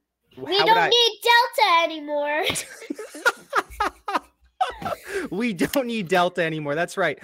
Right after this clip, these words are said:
Speaker 2: Alaska, Southwest, step aside. Alicorn Airlines. Is that what I'm hearing? How do I, how, how do I pay for a ticket? What do I pay 'em in?
Speaker 1: Um,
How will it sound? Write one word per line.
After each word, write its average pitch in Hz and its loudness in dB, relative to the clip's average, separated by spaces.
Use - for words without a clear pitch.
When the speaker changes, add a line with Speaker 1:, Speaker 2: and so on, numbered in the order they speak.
Speaker 2:
Alaska, 175 2
Southwest, 170 -8
step 175 -8
aside. 139 -8
Alicorn 185 -6
Airlines. 143 -12
Is 127 -16
that 160 -4
what 160 -8
I'm 156 -8
hearing? 160 -12
How 202 -4
do 233 -10
I, 214 -6
how, 175 -14
how 185 -10
do 202 -4
I 180 -6
pay 165 -12
for 147 -12
a 123 -12
ticket? - -16
What 139 -14
do 151 -10
I 139 -6
pay 135 -14
'em 117 -16
in? 92 -20
Speaker 1:
Um, 220 -18